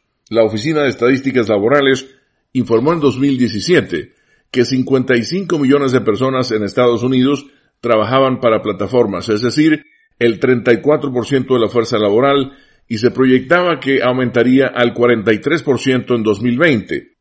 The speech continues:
El punto de vista de Walsh sobre el asunto podría dar lugar a nuevas resoluciones del departamento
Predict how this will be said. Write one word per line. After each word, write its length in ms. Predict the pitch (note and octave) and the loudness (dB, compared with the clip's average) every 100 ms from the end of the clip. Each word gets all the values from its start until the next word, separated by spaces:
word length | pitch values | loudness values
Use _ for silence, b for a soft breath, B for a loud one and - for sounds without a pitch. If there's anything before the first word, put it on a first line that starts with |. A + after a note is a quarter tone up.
| _ | _
El 160 | C3 B2+ | 0 2
punto 260 | G#3+ G3 E3 | 0 2 4
de 80 | |
vista 260 | D3 C3+ C#3+ | 4 4 2
de 80 | A2 | 4
Walsh 440 | A#2+ D3+ D#3+ - | 6 6 4 -2
sobre 320 | - C3+ A2 A2+ | -2 0 2 2
el 80 | |
asunto 460 | A2 E3 D3 C3 D#3 | 2 0 -2 -2 0
podría 360 | C#3 C3+ C#3 C3 | 2 4 4 4
dar 180 | C3 | 2
lugar 440 | A#2+ A2+ C3+ C3+ - | 2 2 4 2 2
a 80 | A2 | 0
nuevas 320 | C3 C3+ C3 | 2 2 2
resoluciones 720 | B2 A2+ G#2 F#2+ B2+ C3 A#2+ | -2 -2 -2 0 2 2 2
del 140 | A2+ G2+ | 0 0
departamento 760 | F#2 F2+ A2+ D3 B2+ C3+ B | -2 -2 0 0 2 0 B